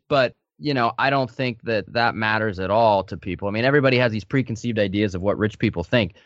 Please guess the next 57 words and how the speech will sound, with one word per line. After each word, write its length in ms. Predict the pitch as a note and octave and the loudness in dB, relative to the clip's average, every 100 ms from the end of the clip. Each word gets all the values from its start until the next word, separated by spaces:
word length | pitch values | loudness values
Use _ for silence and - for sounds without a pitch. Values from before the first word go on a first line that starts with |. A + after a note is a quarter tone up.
| _ - | _ -6
And 100 | A#2+ | 0
I'll 60 | B2+ | 2
tell 140 | E3+ | 4
you 80 | D#3+ | 6
what, 160 | D3 A#2 | 4 4
rich 200 | D3 - | -2 -2
people 220 | C#3+ A#2+ | -2 -2
are 80 | A2 | 2
generally 380 | C#3+ F#3+ C3+ | 2 2 2
the 80 | A2+ | 2
most 220 | A2+ G#2+ | 0 0
relaxed 400 | A2 A2+ A2+ - | 2 2 2 0
people 280 | - C3+ G#2 | 0 0 0
when 120 | F#2+ | -4
it 80 | F2+ | -6
comes 240 | - A2 E2 | -6 -6 0
down 200 | B2 A2+ | 0 2
to 80 | |
it. 120 | G2 B2+ | 0 -2
They 100 | C3+ | -4
just 180 | C3 | -4
wanna 200 | A2+ G#2 | -2 -2
know 160 | G2+ G2+ | 0 0
that 100 | F2+ | -2
you're 120 | C#2 | -6
competent. 540 | - B2+ A#2 E2+ F2 D2+ | -4 0 0 -2 -8 -6
As 80 | |
long 160 | A2+ D3+ | -2 0
as 60 | G#2+ | -2
you're 80 | |
competent, 540 | G2 C#3 D3 B2+ - - | -2 0 0 -2 -6 -2
nothing 360 | C3 B2+ A2 | -2 -2 -2
else 200 | G#2 F2 | -2 -2
matters, 440 | F#2+ G2 F#2 - - - | -2 0 -2 -4 -18 -10
you 140 | G#2 | -4
know? 200 | F#2+ G2 | -2 -4
So 360 | - A2 G#2 F#2+ - - _ | 0 4 4 2 -12 -20 _
I 80 | A#2 | -2
think 180 | C3+ C#3 | 0 0
you 80 | C#3 | 0
just 180 | C3+ B2+ | 0 2
ha-, 140 | C3 | 2
need 180 | C3 A#2 | 2 2
to 60 | |
operate 460 | G#2 A#2 A#2+ A#2 - | 4 2 2 0 2
within 260 | G2+ A#2+ A2 | -2 -2 -2
the 80 | |
box 400 | F2 G#2 G#2+ - | 2 4 2 0
of 80 | E2+ | -16
who 220 | - B2+ | -6 -4
you 260 | A#2 C#3+ C#3 | -2 0 4
are 240 | A#2 C3+ | 4 4
and 140 | B2 A2 | 2 0
what 160 | A#2 - | -2 0
your 180 | A2+ | -6
style 480 | A#2+ - F2 A2 A#2+ | -6 -2 2 2 2
is. 300 | C3+ D3 - | 0 -2 -6